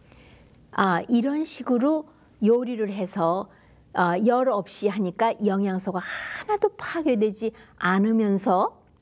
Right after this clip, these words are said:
우리의 아침 식사로서 조반으로서 훌륭한 식사가 되며 현미는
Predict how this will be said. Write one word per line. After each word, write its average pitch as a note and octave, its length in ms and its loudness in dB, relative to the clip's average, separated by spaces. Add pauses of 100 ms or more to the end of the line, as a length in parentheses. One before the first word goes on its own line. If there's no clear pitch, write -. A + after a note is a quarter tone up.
(420)
우리의 G#3+ 560 2 (400)
아침 A#3+ 680 0
식사로서 F#3 840 -2
조반으로서 G3+ 920 0
훌륭한 G#4+ 680 0
식사가 E3+ 440 0
되며 D#3 460 -2 (360)
현미는 C4+ 840 0